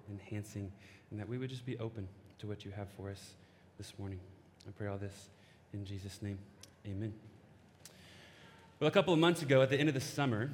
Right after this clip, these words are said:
David preached to us from the book of Acts. Now, the, the book of Acts is a wonderful, wonderful book, and in chapter two, what we start to see is the, the early church begins to grow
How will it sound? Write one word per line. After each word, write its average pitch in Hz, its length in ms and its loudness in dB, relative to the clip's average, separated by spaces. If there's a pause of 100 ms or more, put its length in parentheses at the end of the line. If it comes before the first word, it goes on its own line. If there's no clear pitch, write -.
(340)
David 156 460 4
preached 147 400 -2
to 113 180 0
us 127 220 -2
from 117 460 2
the 107 60 -2
book 104 140 -4
of 101 140 -4
Acts. - 460 -8 (400)
Now, 113 240 2
the, 101 240 -4
the 120 80 -2
book 135 140 0
of 131 100 -2
Acts 131 340 2
is 117 160 -4
a 110 220 0 (260)
wonderful, 131 800 2
wonderful 123 380 -2
book, 120 280 0 (180)
and 110 120 -4
in 110 100 -2
chapter 131 380 0 (100)
two, 131 500 4 (360)
what 101 120 -6
we 117 80 -2
start 139 300 2
to 131 60 -6
see 127 240 -2
is 120 100 0
the, 110 320 0
the 120 120 -2
early 143 260 2
church 135 320 -2
begins 120 240 -2
to 110 100 -6
grow 135 560 6